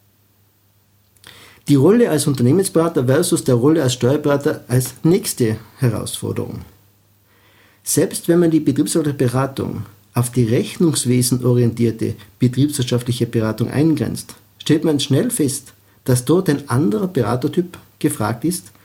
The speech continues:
als in der Steuerberatung. Vereinfachend ausgedrückt. In der Steuerberatung werden Sachverhalte steuerlich analysiert, anhand von gesetzlichen Vorschriften Lösungen gesucht und die Ergebnisse lassen sich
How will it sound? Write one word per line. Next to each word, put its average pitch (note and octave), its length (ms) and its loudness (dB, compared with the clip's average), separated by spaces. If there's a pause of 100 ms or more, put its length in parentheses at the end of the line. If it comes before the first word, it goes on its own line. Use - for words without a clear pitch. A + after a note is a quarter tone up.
(340)
als C3+ 220 -2
in D#3 80 2
der D#3 60 -2
Steuerberatung. A2+ 720 -4 (1000)
Vereinfachend E3 640 0
ausgedrückt. - 560 -4 (760)
In C3 100 4
der C3 100 2
Steuerberatung E3+ 680 0
werden B2 160 2
Sachverhalte C#3 680 -4
steuerlich C3 480 -2
analysiert, A#2+ 640 -2 (320)
anhand C#3 340 2
von D3 160 2
gesetzlichen B2+ 540 -2
Vorschriften C#3 480 -2
Lösungen D3 420 2
gesucht E3+ 400 -2 (340)
und C3+ 140 4
die C#3+ 40 2
Ergebnisse D3+ 480 2
lassen C#3 300 -2
sich - 300 -4